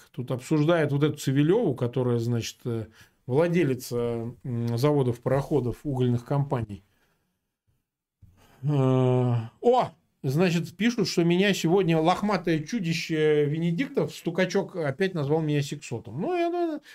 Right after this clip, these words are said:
он не оригинальный, вот, э, он не оригинальный, он пидорас-то. Вот. Я уже много раз говорил, Венедиктову надо повторить то, что говорю я, что Путин должен быть судим,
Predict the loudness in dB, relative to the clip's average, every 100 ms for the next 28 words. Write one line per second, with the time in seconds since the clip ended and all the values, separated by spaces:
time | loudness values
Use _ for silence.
0 | -4 0 2 2 2 0 0 -2 -8 -12
1 | -10 -4 0 0 -2 -4 -2 -2 -2 -2
2 | -2 -6 -6 -4 -4 -8 -16 -20 _ -20
3 | -20 _ 0 2 2 0 0 2 2 2
4 | 0 0 0 2 0 2 2 2 0 0
5 | -2 -2 -2 -2 -2 -2 -2 -2 -6 -2
6 | 0 0 0 -2 0 0 2 2 2 0
7 | -2 -6 -2 -2 0 2 2 2 0 -4
8 | -4 -2 2 2 0